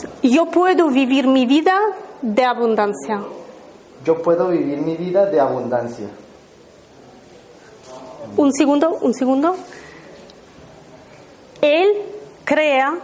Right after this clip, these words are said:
Speaker 1: que puede vivir su vida de abundancia. Súper bien.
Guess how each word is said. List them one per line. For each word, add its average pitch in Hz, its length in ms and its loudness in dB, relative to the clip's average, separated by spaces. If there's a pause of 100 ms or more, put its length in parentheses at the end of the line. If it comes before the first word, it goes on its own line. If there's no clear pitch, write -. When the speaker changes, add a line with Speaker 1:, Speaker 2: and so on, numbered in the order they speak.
Speaker 1:
que 269 160 2
puede 311 640 2
vivir 311 440 2
su 302 300 0
vida 269 460 2 (120)
de 226 420 0
abundancia. 247 960 0
Súper 262 320 -2
bien. 214 260 0